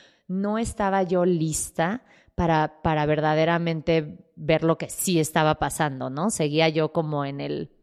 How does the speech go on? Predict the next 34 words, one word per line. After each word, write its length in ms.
"Mi, 220
mi, 140
mi. 220
Ay, 360
yo 160
creo 160
que 80
es 120
el 120
aire, 380
yo 160
creo 160
que 80
es 80
mi 120
glucosa, 600
yo 160
creo 200
que 220
es 120
mi 120
almohada 560
y 80
si 140
la 140
cambio 320
por 120
una 160
ortopédica", 840
ya 180
sabes, 380
hasta 300
que 140
finalmente 1200